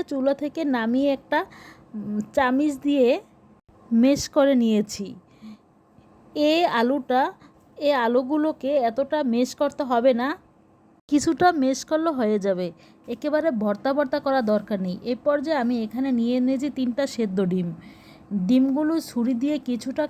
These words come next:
কেটে নিচ্ছি। আমি এভাবে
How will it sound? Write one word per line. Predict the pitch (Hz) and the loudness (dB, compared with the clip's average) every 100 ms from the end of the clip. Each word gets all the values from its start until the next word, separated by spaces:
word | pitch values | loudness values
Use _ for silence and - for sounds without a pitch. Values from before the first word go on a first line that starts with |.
| - | -4
কেটে | 254 269 | -4 0
নিচ্ছি। | 240 220 - - - - - - _ - - - - - - - - - - - - - - - - - | 0 0 -6 -14 -16 -20 -20 -20 _ -20 -20 -20 -20 -20 -20 -20 -20 -20 -20 -20 -20 -20 -20 -20 -8 0
আমি | 269 294 | 2 4
এভাবে | 285 285 | 4 2